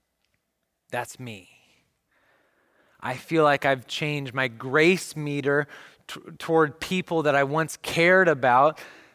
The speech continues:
In many ways, they, they're becoming enem-, they're becoming enemies in my heart. They've become an enemy in my heart. And I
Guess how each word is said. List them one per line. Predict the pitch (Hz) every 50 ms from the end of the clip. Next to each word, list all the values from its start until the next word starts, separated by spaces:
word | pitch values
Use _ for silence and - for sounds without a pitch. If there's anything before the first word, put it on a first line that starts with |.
| _ _
In | - 156 156 151 156 160
many | 175 190 202 208 208
ways, | 190 180 160 151 156 160 151 135
they, | 151 160 151
they're | 143 147 165 170 156
becoming | 139 139 131 135 151 160 - - 190 190 190 180 170 160 - _
enem-, | 180 190 196 208 185 185 -
they're | - 160 170 185 180
becoming | 175 190 - 202 185 170
enemies | - 208 233 240 208 170 131 104 - - - -
in | 170
my | 180 180 175
heart. | 170 170 165 127 - - - - _ _ _ _ _ -
They've | 151 160 147
become | 170 - - 185 185 190
an | 185
enemy | 165 165 175 170 170 160 156 156 117
in | 143 151
my | 156 151 143 135
heart. | 120 120 113 - - - _ _ _ _ _ _ _ _ _ _ _ _ _ - - - - _ _ -
And | 156 160
I | 165 165 170 185 196 185